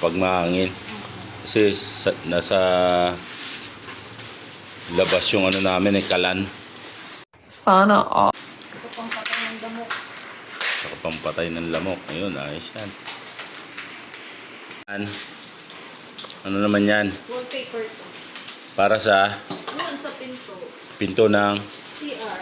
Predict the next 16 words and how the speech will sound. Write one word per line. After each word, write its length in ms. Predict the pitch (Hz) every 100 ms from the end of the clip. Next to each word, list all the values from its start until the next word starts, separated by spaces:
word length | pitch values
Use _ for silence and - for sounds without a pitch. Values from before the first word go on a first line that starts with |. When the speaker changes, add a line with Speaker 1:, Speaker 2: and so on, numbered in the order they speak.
| -
Speaker 1:
Ah. 560 | 85 82 85 92 92 87 - - - - - - - - - 76
Ayos 320 | 82 92 -
yan. 240 | 117 113 95 - - - - - - - - -
O, 80 | 87
sige 240 | 104 117
na, 160 | 127 -
cut 160 | 107
na. 240 | 127 127 101 - - - - - -
Pasok 320 | 95 92 101
na 160 | 95 101
ako 60 | 95
sa 160 | 107
trabaho. 560 | 101 101 101 95 107 113 - - - - - - -
<laughs> 1000 | 180 156 160 - 156 156 147 139 - - - 165 - - - - 214 - - - - - - - - - - - - -
O, 160 | 78 85
ayan. 320 | 110 117 117